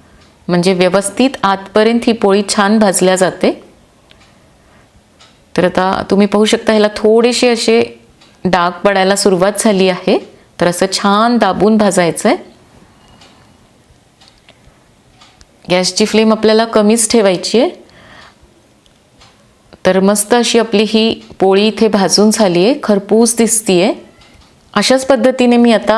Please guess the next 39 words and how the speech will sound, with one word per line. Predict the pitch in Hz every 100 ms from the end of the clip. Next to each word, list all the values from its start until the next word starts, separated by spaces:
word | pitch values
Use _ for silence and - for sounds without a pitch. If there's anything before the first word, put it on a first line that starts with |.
| 226
आणखी | 220 214 214 254
एक | 254 -
पोळी | 226 220
इथे | 233 226 214 214
लाटून | 190 170 208
घेतली | 226 220 214 185 233
आहे, | 349 -
ही |
पण | 208 226 226
भाजून | 220 175 208
घेऊया. | 226 226 175 175 320 - - - -
भाजताना | 214 208 - 254 262
एवढंच | 240 233 262
लक्षात | 269 240 240
ठेवायचं | 240 247 214 196 233
आहे, | 277
गॅसची | 214 196 - 226
फ्लेम | 226 226 233
फार | 233 208
मोठी | 214 202 233
ठेवायची | 226 220 196 202 226
नाही, | 233 220 190 294 - - - - -
मीडियम | 196 202 190 233 247
फ्लेमवरच | 240 226 214 214 254 -
ही | 240
भाजून | 214 180 202 226
घ्यायची | 220 180 - 196
आहे. | 285 - - - -
आणि | 202 214
असं | - 214 254
वाटलं | 240 247 240
की | 262 262
ही | 262 247 -
पोळी | 214 208
फुगतीये, | 233 240 233 - 247 247 202 320 - -
तर | 190
त्याला | 190 196 202
असं | 196 - 214
सुरीने | - 226 202 208 220 247